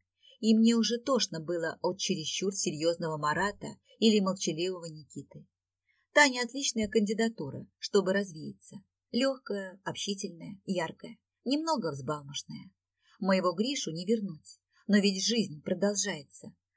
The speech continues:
а я молодая, симпатичная девушка. И еще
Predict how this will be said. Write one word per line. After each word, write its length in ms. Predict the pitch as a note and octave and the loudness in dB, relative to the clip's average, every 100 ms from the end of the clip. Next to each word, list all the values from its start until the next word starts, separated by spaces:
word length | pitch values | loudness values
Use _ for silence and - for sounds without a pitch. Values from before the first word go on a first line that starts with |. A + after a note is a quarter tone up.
| - | 0
а 120 | E3+ | 2
я 180 | G3 G#3+ | 2 0
молодая, 600 | G3 F#3 D#3+ D#3 D3+ D#3 _ - | 0 -4 -6 -8 -10 -20 _ -6
симпатичная 840 | - E3+ E3+ E3 G3 - F#3 E3 | -4 -2 -4 -4 -4 -4 -6 -10
девушка. 520 | C#3+ - - - A3 - _ _ _ _ - - | -12 -14 -16 -18 -20 -20 _ _ _ _ -20 -2
И 80 | A3+ | 4
еще 460 | A#3 A3+ - D4 | 4 4 0 -2